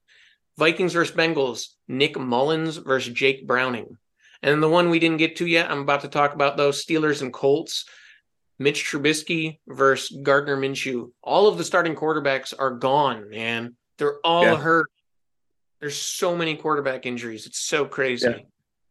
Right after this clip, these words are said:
Speaker 2: So many. And, um, with the Colts, the only thing you could argue is that, like, possibly,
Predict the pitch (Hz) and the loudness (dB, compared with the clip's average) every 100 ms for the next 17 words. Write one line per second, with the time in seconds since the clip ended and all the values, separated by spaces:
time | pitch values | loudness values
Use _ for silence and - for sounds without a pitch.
0 | - - _ _ - - 175 170 151 143 | -18 -18 _ _ -2 4 6 6 4 4
1 | 127 120 127 123 123 123 117 113 _ _ | 4 2 2 4 4 2 0 -8 _ _
2 | _ _ _ _ _ - 196 180 139 - | _ _ _ _ _ 2 4 4 0 4
3 | 185 180 - - - 165 180 175 160 156 | 4 4 0 -12 0 2 2 -2 -4 -2
4 | 151 139 139 139 135 123 117 113 107 - | -2 0 -2 -2 -4 -2 -4 -4 -10 -14
5 | _ _ 131 127 135 156 156 160 165 | _ _ -4 -2 -2 -4 2 2 2